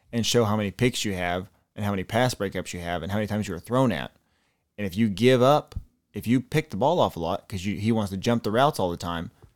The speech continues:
people are gonna be more hesitant to throw to you because you're one of the few defensive backs that can catch. The problem is,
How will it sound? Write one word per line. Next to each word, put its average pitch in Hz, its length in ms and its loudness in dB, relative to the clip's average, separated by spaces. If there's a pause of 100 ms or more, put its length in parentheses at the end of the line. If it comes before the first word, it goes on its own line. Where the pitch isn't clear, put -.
(880)
people 110 240 -2
are 113 60 4
gonna 110 120 2
be 107 100 2
more 131 260 6
hesitant 131 400 0
to - 60 -16
throw 139 200 4
to 101 120 -6
you 90 80 -4
because 98 280 -6
you're 107 100 -2
one 113 100 2
of 98 60 -2
the 98 60 -6
few 123 180 -2
defensive 110 340 -2
backs 104 220 2
that - 100 -12
can 98 120 -8
catch. - 440 -8 (640)
The 101 100 -8
problem 147 380 4
is, 90 300 -4